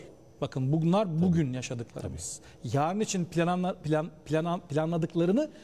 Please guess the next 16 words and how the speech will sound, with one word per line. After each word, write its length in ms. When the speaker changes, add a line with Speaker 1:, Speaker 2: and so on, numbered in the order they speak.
Speaker 1:
ifşa 440
ediyorlar. 420
Speaker 2:
Daha 180
şu 140
an 80
işin 160
Speaker 1:
Diyor 140
ki, 40
Speaker 2:
başındayız. 440
Speaker 1:
diyorlar 380
ki 200
biz 420
bir 100
sonraki 440
hedefimiz 640
işte 340